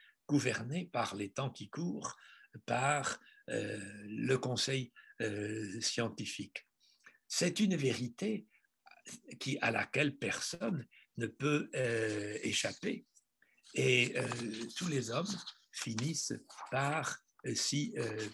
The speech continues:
plier. Eh bien, nous sommes en mille neuf cent vingt-quatre, nous ne sommes pas en, euh, deux mille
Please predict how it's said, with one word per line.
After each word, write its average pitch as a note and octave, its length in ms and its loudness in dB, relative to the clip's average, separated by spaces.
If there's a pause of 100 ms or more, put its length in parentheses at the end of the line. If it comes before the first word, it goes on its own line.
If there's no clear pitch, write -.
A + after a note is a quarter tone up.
plier. G#2+ 400 -8 (840)
Eh A#2+ 80 2
bien, D3 200 4
nous E3+ 140 4
sommes F3 440 0
en B2 120 -2
mille A#2 220 -2
neuf A#2 160 -6
cent - 360 -4 (220)
vingt-quatre, G#2 1080 -4
nous F#2+ 200 -12
ne F#2 40 -12
sommes A2 360 -8
pas E3+ 280 -4 (340)
en, C#3 320 0
euh, A#2 420 -2
deux A2 220 -2
mille C#3+ 360 -4